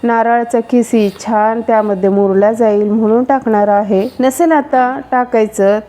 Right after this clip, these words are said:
तर नंतरही टाकून घेऊ शकता. आपण एक कप रवा, त्यासाठी एक कप दूध, अर्धा कप साखर आणि त्याच कपाने एक कप ओल्या नारळाचा किस घेतलेला आहे. हे तिन्हीचं एकदम परफेक्ट प्रमाण आहे आणि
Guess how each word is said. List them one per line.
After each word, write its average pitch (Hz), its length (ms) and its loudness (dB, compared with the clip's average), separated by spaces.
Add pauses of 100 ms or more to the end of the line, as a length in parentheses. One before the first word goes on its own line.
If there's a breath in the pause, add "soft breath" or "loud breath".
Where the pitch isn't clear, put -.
(140)
तर 214 80 2
नंतरही 220 640 0
टाकून 233 420 -2
घेऊ 214 240 2
शकता. 214 580 -2 (240)
आपण 262 300 -2
एक 254 280 0
कप 240 240 -2
रवा, 214 380 0 (140)
त्यासाठी 214 420 0
एक 196 240 -2
कप 190 140 0 (140)
दूध, 240 220 2 (520 loud breath)
अर्धा 214 340 0
कप 190 260 -4
साखर 233 540 -2 (140)
आणि 202 200 -2 (100)
त्याच 254 260 -2
कपाने 240 460 -4 (140)
एक 208 200 0
कप 214 280 0
ओल्या 208 280 2
नारळाचा 233 520 0
किस 208 340 -2
घेतलेला 196 500 0
आहे. 202 400 0 (680 loud breath)
हे 262 100 0 (120)
तिन्हीचं 269 420 2
एकदम 233 340 0
परफेक्ट 240 640 -2
प्रमाण 240 440 0
आहे 226 440 0 (120)
आणि 208 200 -2